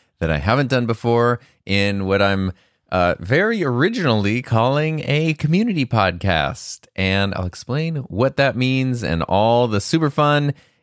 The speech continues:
interesting stuff that we'll be talking about today. I'm actually really excited <laughs> about this idea, so I hope you like it too.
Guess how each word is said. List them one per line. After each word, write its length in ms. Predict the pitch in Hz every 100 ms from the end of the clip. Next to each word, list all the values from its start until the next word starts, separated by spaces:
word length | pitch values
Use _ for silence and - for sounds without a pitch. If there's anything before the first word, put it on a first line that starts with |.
| _
interesting 380 | 170 160 151 143
stuff 440 | - 135 127 - _ _ _ -
that 120 | 107
we'll 100 | 120
be 100 | 113
talking 320 | 120 110 110
about 160 | 107 104
today. 260 | 101 98
I'm 140 | 98 117
actually 240 | 143 135
really 240 | 110 107 92
excited 360 | - 101 95
<laughs> 80 | 101
about 180 | 95 -
this 180 | 107 92
idea, 380 | 90 90 82
so 280 | 82 - 92
I 60 | 95
hope 200 | 185 175
you 140 | 143
like 220 | 139 127
it 100 | 113
too. 320 | - 117 110